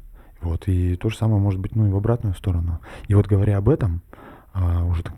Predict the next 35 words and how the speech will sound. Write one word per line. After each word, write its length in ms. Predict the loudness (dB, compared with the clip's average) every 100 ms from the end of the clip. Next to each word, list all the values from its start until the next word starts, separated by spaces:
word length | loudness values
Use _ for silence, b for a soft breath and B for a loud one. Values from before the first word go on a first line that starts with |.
| -14
достаточно 400 | -6 -4 -2 -2
философски, 600 | 0 0 0 -2 -4 -10
да, 180 | -8 -8
по 120 | -8
сути, 360 | -10 -12 -12 -16 B B B -10
про 240 | -6 -4
тему 240 | -2 0 4
верности, 500 | 6 4 2 -2 -4
измен. 320 | 0 2 2
Вот 160 | 0 -6 -10
что 220 | -4 0
вы 100 | 0
думаете? 540 | 2 2 2 -2 -4 -8
Вот 140 | -6
смотрите, 420 | -2 0 0 -4 B B B B B B B B -12 -4
вообще, 300 | -2 -2 0
а 120 | 0
есть 440 | 0 2 2 2 0
ли, 180 | 2 0 -6
есть 420 | 0 2 0 -2
ли, 80 | -4
как 220 | -2 -4
вы 40 | -6
считаете, 480 | -8 -4 -4 -4 0
в 120 | 4
реальном 540 | 6 8 6 4 2
нашем 340 | 2 0 0 4
мире, 480 | 6 6 4 0 0
в 120 | 2 4
реальной 280 | 4 4
нашей 300 | 2 0 -2
жизни 460 | 0 2 4 2 0 -6 B B B B B B B B B B _ -2
жить 280 | 2 2
полноценную 680 | 4 6 6 6 6 6 4
жизнь 280 | 4 2 0